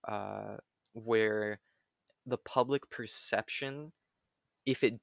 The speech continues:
didn't matter at all, they wouldn't care about propaganda. Uh, but they do very much care about propaganda in that they will spend, uh,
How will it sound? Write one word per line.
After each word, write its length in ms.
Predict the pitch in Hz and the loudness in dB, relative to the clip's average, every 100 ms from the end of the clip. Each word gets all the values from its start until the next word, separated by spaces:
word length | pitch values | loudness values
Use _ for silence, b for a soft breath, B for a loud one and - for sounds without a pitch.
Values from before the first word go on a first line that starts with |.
| - | 2
didn't 320 | 131 151 - | 2 2 0
matter 420 | 110 107 117 127 | 6 8 8 6
at 80 | 131 | 6
all, 200 | 131 131 | 6 6
they 100 | 113 | 4
wouldn't 380 | 107 110 107 - | 4 0 0 -6
care 300 | - 107 104 | -2 0 0
about 260 | 98 104 | 0 -2
propaganda. 680 | - - - - - - - - _ _ _ _ _ _ | -2 -4 -6 -12 -16 -14 -16 -18 _ _ _ _ _ _
Uh, 280 | 113 107 101 | 4 4 4
but 180 | 101 101 | 2 4
they 100 | 104 | 4
do 380 | 104 131 127 113 - _ - | 4 2 4 2 -2 _ -16
very 460 | 110 117 117 120 | 2 8 10 10
much 300 | 120 123 - | 8 6 6
care 220 | - 107 | 4 4
about 220 | 107 110 104 | 6 6 8
propaganda 580 | 110 107 107 113 110 | 6 6 4 4 6
in 180 | 113 110 | 4 4
that 240 | 113 110 104 | 4 4 2
they 120 | 113 | 0
will 240 | 110 113 | 0 -4
spend, 580 | 110 - 117 113 113 113 B B B B B | -4 2 6 6 2 -10 B B B B B
uh, 380 | 123 110 104 | 2 2 4